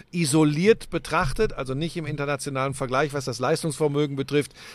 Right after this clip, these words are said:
finde ich die Bundesliga im Großen und Ganzen, auch da geht's hin und wieder in schwierige Richtungen, wollen wir auch nicht verhehlen,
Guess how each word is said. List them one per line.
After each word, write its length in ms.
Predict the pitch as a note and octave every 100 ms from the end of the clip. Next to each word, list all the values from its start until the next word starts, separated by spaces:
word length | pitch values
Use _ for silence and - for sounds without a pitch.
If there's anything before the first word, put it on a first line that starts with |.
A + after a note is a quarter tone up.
| -
finde 160 | - D#3
ich 40 |
die 100 | C3+
Bundesliga 480 | C3 D#3 D#3+ D3+ C#3+
im 120 | C#3+
Großen 360 | B2+ D#3 F3+ D#3
und 140 | D3+
Ganzen, 480 | C#3 D3 F3 G3 F#3+
auch 220 | D3+ C3+
da 240 | - C#3+ E3+
geht's 340 | D3 D3 -
hin 180 | - D#3+
und 140 | D#3
wieder 160 | C3+ D3
in 80 | C3
schwierige 500 | - D3+ D#3 C#3 B2
Richtungen, 340 | E3+ - G3+
wollen 140 | D3 C3+
wir 80 | A#2+
auch 100 | D3+
nicht 140 | E3
verhehlen, 420 | - D#3 D#3 D#3